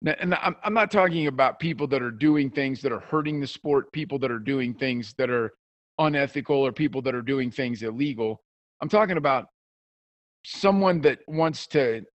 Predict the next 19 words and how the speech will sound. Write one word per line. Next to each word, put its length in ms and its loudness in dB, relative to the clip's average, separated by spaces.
like, 180 0
right 280 -4
now, 640 -6
a 80 -6
big 220 -6
one, 220 -4
and 100 -4
I'm 80 -2
gonna 80 -6
tell 160 -2
you 80 -2
right 140 -2
now, 140 -2
I 60 -2
take 240 -8
personal 420 -8
offense 480 -12
to 80 -18
this. 240 -20